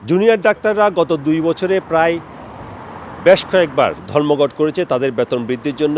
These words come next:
এবং তারা পঁয়ত্রিশ শতাংশ বেতন বৃদ্ধির দাবি জানিয়েছিল, এবং সরকার বলছে, এ পর্যন্ত তাদের বাইশ শতাংশ বেতন বৃদ্ধি করা হয়েছে, এবং এবার প্রায় চার শতাংশ বেতন বৃদ্ধির ঘোষণা দেওয়া হলো। এতে তারা মনে করছে, ডাক্তারদের আর ধর্মঘটে যেতে হবে না।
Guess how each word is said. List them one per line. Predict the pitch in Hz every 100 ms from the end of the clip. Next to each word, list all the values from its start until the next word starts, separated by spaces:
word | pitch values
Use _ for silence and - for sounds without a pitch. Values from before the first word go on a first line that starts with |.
| 143
এবং | 143
তারা | 139 127 123
পঁয়ত্রিশ | 131 135 156 196 -
শতাংশ | 175 165 160 123
বেতন | 123 127 123
বৃদ্ধির | 117 135 107
দাবি | 110 120 127
জানিয়েছিল, | 131 135 135 170 202 139
এবং | 135 135
সরকার | 143 127 143 127
বলছে, | 131 - 180 190
এ |
পর্যন্ত | 135 131 139 139 131
তাদের | 123 127 104
বাইশ | 113 -
শতাংশ | 135 160 151 123 - - - 107
বেতন | 123 117 110
বৃদ্ধি | 113 123
করা | 131 127
হয়েছে, | 131 147 175 196 - - -
এবং | 139 196 131 - - - -
এবার | 147 165 185 208 233 - - - -
প্রায় | 156 147
চার | 143 -
শতাংশ | 170 156 151 - 135
বেতন | 120 117 107
বৃদ্ধির | 107 98 107 113
ঘোষণা | - 120
দেওয়া | 104 113 117
হলো। | 139 196 -
এতে | 113 123 117
তারা | 107 135 214 - - - -
মনে | 135 151
করছে, | 165 - 156 90 - - 104
ডাক্তারদের | 117 - 107 113 101
আর | 95
ধর্মঘটে | 110 104 95 147
যেতে | 135 104 85
হবে | 90
না। | 85